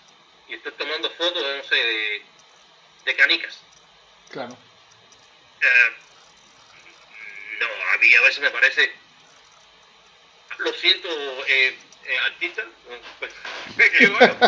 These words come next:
Speaker 1: muchos artistas que he hablado así directamente, pero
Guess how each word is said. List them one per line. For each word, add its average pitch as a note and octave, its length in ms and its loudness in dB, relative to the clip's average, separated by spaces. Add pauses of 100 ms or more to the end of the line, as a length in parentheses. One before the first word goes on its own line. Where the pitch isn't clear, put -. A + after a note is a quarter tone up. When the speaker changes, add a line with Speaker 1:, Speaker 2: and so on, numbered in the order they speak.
(320)
Speaker 1:
muchos B3+ 220 0
artistas - 380 -2
que - 80 6
he G3 160 -2
hablado G3+ 240 0
así G3+ 120 -4
directamente, G3+ 400 2 (200)
pero D#3+ 140 -6